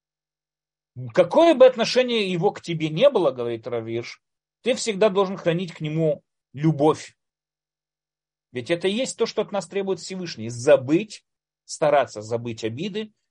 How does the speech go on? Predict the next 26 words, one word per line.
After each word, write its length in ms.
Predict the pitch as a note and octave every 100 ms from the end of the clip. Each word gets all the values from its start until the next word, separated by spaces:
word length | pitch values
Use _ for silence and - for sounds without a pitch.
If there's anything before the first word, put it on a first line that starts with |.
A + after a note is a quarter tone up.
| _ -
и 120 | D#3
не 220 | D3 C3+
мстить. 560 | C3+ A2+ - G2+ - - _ _ _ _ _ _ _ _ _ _ _ _ _
Но 80 | B2+
здесь 260 | B2 C4 D4
получается, 560 | A3+ G3 A#3+ B3 F3+
знаете, 300 | E3 G#3 F3+
очень 240 | F#3+ G3 F#3+
интересная 480 | E3 E3+ E3 E3
вещь. 360 | D#3+ C3 G2+ - _ _ _ _ _ _ _ _ _
Рамбам 560 | - A#2+ F#3+ A3 G3 E3
нам 160 | D#3+ D#3
пишет 320 | F3+ - C3+
в 40 |
восьми 340 | B2+ A2+ D#3+ E3
главах, 480 | B2 G#2+ A#2+ -
Рамбам 320 | A#2 B2+ B2+ A#2
нам 140 | A2
пишет 200 | A#2 A2+
в 40 |
восьми 260 | A2+ A2+ B2
главах, 440 | A2 A#2 A2+ A2
э, 120 | F#2 G#2+
своей 240 | - G#2
книги, 320 | - A#2+ F3
что, 640 | E3+ - A#2 A2+ A2+ A2+